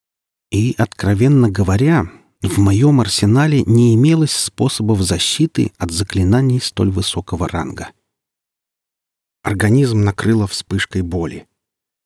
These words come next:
Выставленные щиты смело, как листы бумаги, разорвало на лоскуты и отбросило прочь. Не выдержав, я опустился на одно колено, тут же поднял голову вверх,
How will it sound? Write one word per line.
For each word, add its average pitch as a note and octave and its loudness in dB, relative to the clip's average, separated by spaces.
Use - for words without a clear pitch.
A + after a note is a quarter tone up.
Выставленные A2 2
щиты A2 -2
смело, A#2 2
как - -8
листы G#2+ -4
бумаги, A2+ 0
разорвало B2 0
на A2 2
лоскуты A2+ -2
и G2+ -2
отбросило F2 -6
прочь. - -10
Не D#2+ -12
выдержав, - -4
я G2 -2
опустился G#2+ -2
на G#2+ 4
одно G#2 0
колено, A2+ 2
тут A2+ -2
же G2 -2
поднял A2+ 0
голову A2+ 2
вверх, A2+ -2